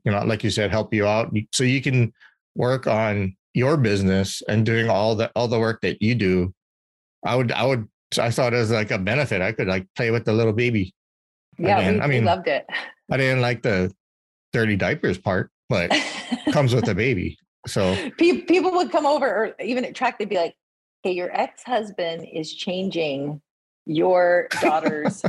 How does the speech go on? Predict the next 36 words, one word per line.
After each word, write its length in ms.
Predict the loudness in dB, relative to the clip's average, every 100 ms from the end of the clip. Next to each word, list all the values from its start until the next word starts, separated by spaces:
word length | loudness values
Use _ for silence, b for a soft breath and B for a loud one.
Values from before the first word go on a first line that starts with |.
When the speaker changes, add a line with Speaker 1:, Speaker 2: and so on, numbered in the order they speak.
| -4
Speaker 1:
<laughs> 120 | -4
Speaker 2:
diaper. 420 | -2 -2 -2 -6 -4
How 200 | -2 0
is 100 | -2
this 120 | -4
happening?" 420 | -2 -2 -6 -6
Like, 200 | -2 -2 -2
you 100 | -2
just, 320 | -2 -4 -10 -18 B B
you 120 | 0
did 240 | 2 0
just 200 | -2 -4
take 200 | -2 -2
it 80 | 0
on 160 | 0 0
like 180 | -2 -2
your 120 | -2
own. 120 | 0
And 200 | 0 2
I 120 | 2
will 180 | 2 0
say 220 | 0 0 2
that 200 | 0 0
Laura, 320 | 0 2 2
over 280 | 0 -4 -6
the 100 | -4
years, 500 | -4 -4 -4 -10 -18 _ _ -8
you 80 | -2
know, 100 | -2
Eric's 420 | 0 -2 -4 -6
ex-wife, 1000 | -4 -4 -8 -20 _ _ -2 0 0 -2 -8 -8
um, 500 | -4 -4 -4 -6 -8 -14 _ 0
that 180 | 2 2
was 180 | 0 0
a, 100 | -2
a, 120 | -2